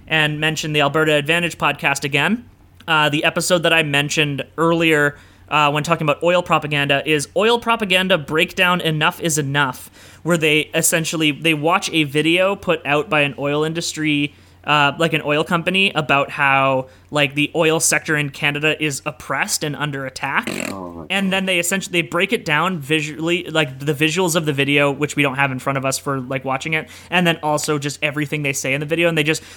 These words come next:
Speaker 1: they break down the propaganda piece by piece and explain, like, what it's doing and what it's trying to do, and then the realities of the situation that are being described in the video. It's really, really good stuff,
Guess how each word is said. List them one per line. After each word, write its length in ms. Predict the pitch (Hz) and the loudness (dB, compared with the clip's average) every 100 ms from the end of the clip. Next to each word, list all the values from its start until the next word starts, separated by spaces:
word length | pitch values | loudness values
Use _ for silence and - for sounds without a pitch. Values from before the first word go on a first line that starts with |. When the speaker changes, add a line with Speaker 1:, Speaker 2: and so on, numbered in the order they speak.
| - | -4
Speaker 1:
they 140 | 180 | -2
break 460 | 156 - 170 190 156 | -2 -2 0 0 0
down 260 | 147 156 | 0 2
the 60 | 156 | 0
propaganda 640 | - 160 156 151 135 143 156 | 0 0 0 0 0 0 -2
piece 340 | - 156 156 | -2 -4 -2
by 200 | - 139 | 0 0
piece 480 | 135 - 143 202 - | -2 -6 -6 -4 -6
and 180 | 151 147 | -4 -2
explain, 480 | - - 143 139 156 | -2 -4 -2 0 0
like, 160 | 139 | 0
what 160 | 131 147 | 0 0
it's 140 | 139 | 0
doing 320 | - 143 147 139 | -2 -2 -2 -4
and 180 | 156 139 | -4 -4
what 100 | 139 | -4
it's 100 | - | -4
trying 320 | - 135 143 | -4 -4 -4
to 100 | 170 | -4
do, 260 | 175 208 226 - - | -2 0 0 -6 -4
and 180 | 170 175 | 0 2
then 300 | 160 160 135 | 2 0 0
the 120 | 165 | 0
realities 640 | 147 151 139 139 139 135 | 2 2 4 2 0 -2
of 80 | 139 | -2
the 80 | 143 | -2
situation 580 | - 143 151 139 135 143 | -2 -2 0 0 0 -2
that 80 | 139 | -2
are 60 | |
being 200 | 135 139 | 0 -2
described 440 | 131 - - 127 131 | -2 -4 -2 -2 -2
in 100 | 131 | -6
the 60 | |
video. 440 | 123 123 120 113 120 - - - | -6 -6 -4 -4 -8 -18 -20 -2
It's 240 | 180 - | 0 0
really, 360 | 147 165 214 208 | 0 2 4 4
really 320 | 151 180 160 | 4 4 2
good 220 | 139 151 | 2 0
stuff, 480 | 131 - 127 120 - | 0 -2 -2 -4 -10